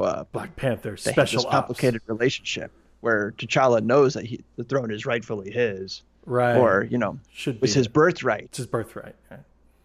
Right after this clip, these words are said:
Speaker 1: And he's jealous, and then you got this whole
Speaker 2: But then he also
Speaker 1: conflict, this complicated
Speaker 2: Yeah.
Speaker 1: relationship with them. Like, it's all set up. Your next two movies are set up right
Speaker 2: Right.
Speaker 1: there.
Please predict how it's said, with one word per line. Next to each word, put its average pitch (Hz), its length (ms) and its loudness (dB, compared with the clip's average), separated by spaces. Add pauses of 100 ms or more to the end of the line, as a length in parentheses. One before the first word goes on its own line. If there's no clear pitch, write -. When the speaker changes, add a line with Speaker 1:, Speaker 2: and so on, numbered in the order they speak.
(340)
Speaker 1:
And 120 120 -12
he's - 100 -18
jealous, 170 520 6
and 147 100 -2
then 143 100 0
you 135 80 -6
got 135 220 -4
this 117 140 -10
whole 117 260 -6 (120)
Speaker 2:
But 156 160 2
then 180 120 6
he 170 100 6
also 180 220 4
Speaker 1:
conflict, 208 320 0
this - 160 -8
complicated 147 640 0
Speaker 2:
Yeah. 117 60 -4
Speaker 1:
relationship 165 640 0
with 262 140 -10
them. 185 340 2
Like, 131 180 -4
it's 123 160 -8
all 135 100 -2
set 135 220 -4
up. 147 220 0
Your 151 100 2
next 208 260 2
two 240 160 4
movies 180 360 6
are 117 80 -10
set 127 240 -4
up 123 120 -8
right 127 180 2
Speaker 2:
Right. 95 80 -12
Speaker 1:
there. 92 240 -18